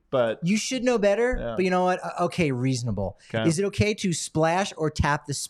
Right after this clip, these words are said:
Speaker 2: sti-, to get the stingray's attention? Again,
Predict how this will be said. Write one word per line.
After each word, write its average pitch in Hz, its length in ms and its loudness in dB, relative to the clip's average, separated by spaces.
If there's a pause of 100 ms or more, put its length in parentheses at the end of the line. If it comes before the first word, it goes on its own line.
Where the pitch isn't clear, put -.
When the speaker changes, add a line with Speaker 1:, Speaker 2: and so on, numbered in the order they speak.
(160)
Speaker 2:
sti-, 165 320 -2
to 165 100 0
get 151 160 0
the 143 60 -6
stingray's 135 460 -2
attention? 110 560 -4 (600)
Again, 139 440 2